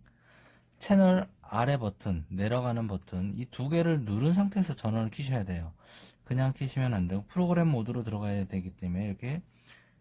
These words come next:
두 개를 지금 누른 상태에서 전원을 켭니다. 그러면, 어, 액정에 클론이라는 액티브 해거 이제 메시지가 뜹니다. 이러면은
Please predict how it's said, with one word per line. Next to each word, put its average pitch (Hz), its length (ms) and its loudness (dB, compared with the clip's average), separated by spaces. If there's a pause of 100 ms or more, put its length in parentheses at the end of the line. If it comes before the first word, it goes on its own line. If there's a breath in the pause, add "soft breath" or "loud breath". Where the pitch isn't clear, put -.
(300 soft breath)
두 123 180 -2
개를 143 500 2
지금 123 200 -4
누른 131 320 2
상태에서 160 640 0 (1600 soft breath)
전원을 113 500 0
켭니다. 92 520 -2
그러면, 110 540 4 (540 loud breath)
어, 104 480 2 (100)
액정에 123 680 4 (300)
클론이라는 196 640 2
액티브 143 520 -2
해거 147 340 0 (400)
이제 107 200 -2
메시지가 127 460 -2
뜹니다. 98 520 -2
이러면은 127 580 2